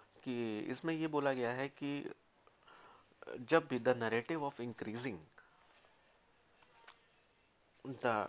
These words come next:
narrative of increasing illicit trade is something tobacco industry has historically used to preempt potential tax increase on tobacco product। In most countries around the world, the story is no different in India।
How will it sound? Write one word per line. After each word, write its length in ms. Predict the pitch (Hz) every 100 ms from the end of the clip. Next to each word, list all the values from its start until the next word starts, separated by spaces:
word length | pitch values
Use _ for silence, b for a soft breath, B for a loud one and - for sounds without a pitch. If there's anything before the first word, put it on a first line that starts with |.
| -
narrative 500 | 110 107 113 - 156
of 160 | 135 139
increasing 540 | 117 107 110 101 113 143 - - _ _ _ b b b _ -
illicit 360 | 139 147 151 -
trade 240 | 120 117
is 100 | 127 -
something 340 | 107 92 95 92 131 _ -
tobacco 300 | 123 135 147
industry 400 | 139 123 - 135 123
has 100 | 131 131
historically 800 | 113 - 101 98 - 127 110 117
used 160 | -
to 80 | 131 -
preempt 480 | 117 107 127 156 - - B B B B B B _ - -
potential 680 | 131 123 135 156 - 202 196 143
tax 220 | 160 -
increase 540 | 123 113 110 113 143
on 140 | 160 -
tobacco 360 | 113 98 - 90 -
product। 440 | - - - - b b -
In 60 | 117 98
most 240 | 127 165 -
countries 400 | 104 - 139 143 101
around 280 | 98 92
the 80 | 92 120
world, 200 | 120 110
the 100 | 127 -
story 280 | 120 139
is 120 | 135 113
no 120 | 139
different 440 | 127 - - 101
in 140 | 131 147
India। 380 | 135 90 -